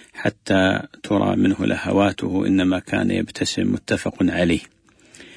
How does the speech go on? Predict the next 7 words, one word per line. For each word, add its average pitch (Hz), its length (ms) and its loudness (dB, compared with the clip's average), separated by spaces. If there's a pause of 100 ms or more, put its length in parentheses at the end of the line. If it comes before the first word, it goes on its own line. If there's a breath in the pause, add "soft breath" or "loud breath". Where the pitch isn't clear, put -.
(200 loud breath)
هذا 135 220 2
الحديث 113 520 0
العظيم 101 640 0 (680 soft breath)
الذي، 98 640 0 (160)
آه، 92 340 -2
روته 101 420 -2
عائشة 98 440 -2